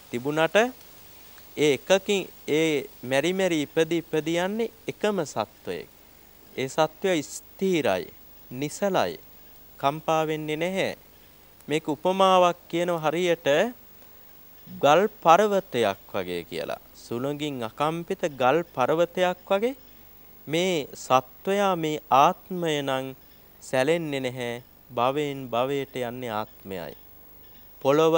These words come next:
හාරලා සවිමත්ව හිටවන ලද ඉන්ද්‍රකීලයක් වගේ, සිව්දිගින් හමන සුළඟට කම්පා නොවන ඉන්ද්‍රකීලයක් වගේ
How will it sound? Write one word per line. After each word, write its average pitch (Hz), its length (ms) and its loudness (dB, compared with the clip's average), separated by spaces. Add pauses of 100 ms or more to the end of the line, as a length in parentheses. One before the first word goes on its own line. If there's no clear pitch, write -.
(120)
හාරලා 160 840 4
සවිමත්ව 190 960 -2
හිටවන 170 480 -2
ලද 127 320 -2 (1080)
ඉන්ද්‍රකීලයක් 156 1040 0
වගේ, 85 400 -10
සිව්දිගින් 143 600 -8
හමන 135 380 -6
සුළඟට 151 580 -6
කම්පා 131 540 -4
නොවන 127 220 -8
ඉන්ද්‍රකීලයක් 135 840 -4
වගේ 135 320 -4